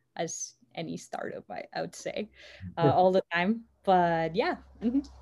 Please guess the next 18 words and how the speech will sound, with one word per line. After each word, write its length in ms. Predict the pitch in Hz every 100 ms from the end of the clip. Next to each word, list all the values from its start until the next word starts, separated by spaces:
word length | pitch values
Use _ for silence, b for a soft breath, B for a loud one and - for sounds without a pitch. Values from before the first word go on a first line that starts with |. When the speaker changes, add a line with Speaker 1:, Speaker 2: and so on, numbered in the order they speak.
| - -
Speaker 2:
So 160 | - 175
then 180 | 170 170
it 100 | -
sounds 300 | 165 196 196
like 240 | 135 127
more 280 | 147 139 147
experiences, 1300 | - - - 131 123 120 117 - 101 85 80 - - -
uh, 380 | 92 87 85 82 -
would 240 | 98 98 85
be 140 | 92
nice 680 | 87 90 85 - - - - _ _ -
to 140 | 95
help 320 | 98 90 -
people 540 | - 87 - 87 80 -
understand 880 | 87 85 85 - 90 85 78 78 76 -
the 80 | 78
possibilities, 1120 | - 85 - 85 85 85 78 64 - - - -
uh, 520 | 82 80 76 76 80